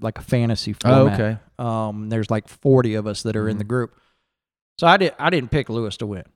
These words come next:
Speaker 1: And,
Speaker 2: He
Speaker 1: uh,
Speaker 2: wasn't winning
Speaker 1: I, and that's what
Speaker 2: until he won.
Speaker 1: And when they,
Speaker 2: Yeah.
Speaker 1: when they text me and said, "Hey, you got zero points for the first fight,"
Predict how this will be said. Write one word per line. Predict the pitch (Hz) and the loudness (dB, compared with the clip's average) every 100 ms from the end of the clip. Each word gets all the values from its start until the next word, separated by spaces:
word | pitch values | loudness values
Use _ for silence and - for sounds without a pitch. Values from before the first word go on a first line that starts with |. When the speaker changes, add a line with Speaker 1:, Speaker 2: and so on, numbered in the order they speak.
| _ _ _ | _ _ _
Speaker 1:
And, | 117 113 | -8 -2
Speaker 2:
He | 120 | 2
Speaker 1:
uh, | |
Speaker 2:
wasn't | 123 139 120 98 | 4 4 2 -2
winning | 98 85 | -4 -2
Speaker 1:
I, | 127 | -2
and | - 139 131 | -2 -2 0
that's | 139 156 | 2 4
what | 143 | 6
Speaker 2:
until | 151 135 | 6 6
he | 120 | 4
won. | 123 120 87 85 | 4 2 0 -4
Speaker 1:
And | 156 147 156 | -4 -2 2
when | 160 151 | 2 4
they, | 143 | 2
Speaker 2:
Yeah. | 98 | 2
Speaker 1:
when | 151 147 | 2 2
they | 135 | 2
text | 127 180 180 - | 2 2 2 0
me | 135 | -2
and | 120 | 0
said, | 135 | 2
"Hey, | 151 | 4
you | 147 | 2
got | 131 127 | 2 0
zero | 123 139 123 | 2 0 0
points | 143 139 | 0 -2
for | - | -2
the | 110 | -6
first | - 117 - | -2 -2 0
fight," | 208 175 110 | 2 2 0